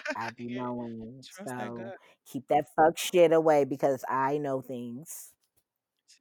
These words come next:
Speaker 1: she knows things. I, oh, we had already did this earlier, but I still said funny, and I had said ninety-five, so.
Speaker 2: Yes, yes.
Speaker 1: All right, uh, stability, you said.
Speaker 2: Um,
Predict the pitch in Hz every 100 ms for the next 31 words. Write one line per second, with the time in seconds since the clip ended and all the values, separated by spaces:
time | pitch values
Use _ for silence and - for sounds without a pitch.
0 | - 233 160 202 156 226 - 156 - -
1 | _ _ _ _ 262 _ 185 220 262 302
2 | 311 311 - 254 330 320 294 254 214 208
3 | 214 - 180 185 185 185 170 170 202 -
4 | 202 170 - 151 156 147 147 139 156 147
5 | 139 123 123 - - - - 170 185 -
6 | - - 190 _ _ _ _ _ _ _
7 | 165 147 131 165 - - _ 123 85 -
8 | _ _ 185 185 180 185 170 - 175 190
9 | - - 196 175 156 190 202 196 170 143
10 | 107 98 85 - 98 50 - - _ _
11 | _ _ _ _ _ _ _ _ _ _
12 | _ _ _ _ _ _ _ _ _ _
13 | _ _ _ _ 196 214 214 214 208 202
14 | 202